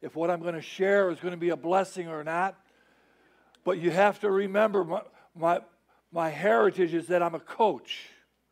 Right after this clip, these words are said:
Now, coaches are sometimes nice people when you win. Other times, they're not such nice people. I also have the heritage of being a principal. Uh,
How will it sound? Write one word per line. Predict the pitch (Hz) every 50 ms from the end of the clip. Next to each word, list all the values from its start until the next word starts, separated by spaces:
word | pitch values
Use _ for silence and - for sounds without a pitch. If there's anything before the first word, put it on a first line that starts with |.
| _ _ _ _ _ _ _ _ _ _ _ _ _ _ _ _ _ _ _ _
Now, | 170 165 165
coaches | - - 202 220 208 214 220 180
are | 190 190 175
sometimes | - 214 220 214 180 - 185 190 185 165 156
nice | 160 180 190 196 190 185 - -
people | - - 214 208 196 202 165 135 104 - - _ _ _ _ _ _ _ _ _ _ _ _ _ _ _ _ _ _
when | 160 170 185
you | 185 185 185 180
win. | 185 202 208 196 156 - - - _ _ _ _ _ _ _ _ _ - - - 262 - - - - - - - - - _ _ _ _ _ _ _ _ _ _ _ _ _ _ _ _ _ _ _ _ _ _ _ _ _ _ _ _ - - _ _ _ _ _ _ _
Other | - 160 175 196 208 202
times, | 202 - 202 214 214 220 220 196 147
they're | 196 185
not | 196 202 208 202 -
such | - 220 202 - - -
nice | 208 185 175 175 165 -
people. | - - 196 175 160 165 - 127 98 - _ _ _ _ _ _ _ _ _ _ _ _ _ _ _
I | - 151
also | 160 190 202 180 - 196
have | 185 190 202 196
the | 180 190 175
heritage | 175 196 196 202 190 - 185 185 160
of | 180 175 151
being | 180 190 190 185 180
a | 170
principal. | 165 - - 208 214 202 - - 196 156 160 147 110 - _ _ _ _ _ _ _ _ _ _ _ _ _ _ _ _ _ _ _ _ _ _ _
Uh, | - 139 139 -